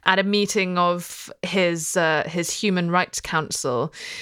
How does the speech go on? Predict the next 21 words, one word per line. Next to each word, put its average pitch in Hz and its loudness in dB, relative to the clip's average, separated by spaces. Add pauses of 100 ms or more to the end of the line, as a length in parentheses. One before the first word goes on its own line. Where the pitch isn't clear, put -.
(140)
And 190 2
he 214 -4
made 220 4
a 208 0
few 196 -6
claims. 196 0
What 190 0
I 190 -6
thought 269 2
what 226 6
was 208 0
interesting 240 0
was 180 0
he 208 2
appeared 294 0
to 302 -2
try 233 4
to 220 -2
downplay 202 0 (480)
what's - 2
been 220 0